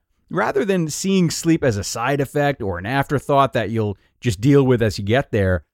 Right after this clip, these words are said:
create a plan of action towards it. Not only will this be good for your physical and mental health, as the article alludes to, but it's also good to get you off on the right foot of parenting,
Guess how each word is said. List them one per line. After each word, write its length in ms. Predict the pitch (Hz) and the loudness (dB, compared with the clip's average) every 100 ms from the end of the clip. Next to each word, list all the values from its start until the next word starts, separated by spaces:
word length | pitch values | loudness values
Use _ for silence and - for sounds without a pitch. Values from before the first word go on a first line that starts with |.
| _ _ _ _ | _ _ _ _
create 400 | - 214 285 - | -8 -4 -2 -2
a 140 | 208 | 0
plan 360 | - 139 175 160 | 0 2 2 2
of 100 | 117 - | 0 -4
action 400 | 151 - 151 117 | -4 -2 -2 -2
towards 340 | 101 90 85 | -2 -4 -4
it. 160 | - - _ _ _ _ _ | -8 -10 _ _ _ _ _
Not 160 | 208 202 | -2 0
only 260 | 240 277 | 0 -2
will 140 | 240 208 | -2 2
this 180 | 196 | 2
be 140 | - 165 | 2 0
good 180 | 156 165 | 0 0
for 140 | 147 | 0
your 100 | 117 | -2
physical 520 | - 160 151 135 135 | 2 0 2 0 2
and 260 | 127 123 117 | 2 2 2
mental 300 | 143 131 104 | 0 0 0
health, 260 | 113 120 | 0 0
as 100 | 117 | 0
the 140 | 101 113 | 0 0
article 340 | 113 107 110 | 0 0 -2
alludes 400 | 98 117 165 - | 0 0 0 -2
to, 280 | - 87 80 - _ _ _ _ | -4 -2 -2 -8 _ _ _ _
but 220 | 196 185 - _ _ _ | 2 2 -2 _ _ _
it's 140 | 175 269 | -10 -6
also 380 | 285 - 370 277 | -4 -4 -4 0
good 240 | 175 220 | 0 0
to 60 | 185 | 0
get 200 | 160 185 | 0 0
you 200 | 175 160 | 2 4
off 220 | 175 - | 2 0
on 120 | 165 | -2
the 100 | 143 | 0
right 220 | 131 156 | 2 2
foot 300 | - - 156 | -2 -2 -2
of 120 | 165 - | -2 -6
parenting, 680 | 120 151 202 - 92 64 | -6 -6 -8 -10 -10 -12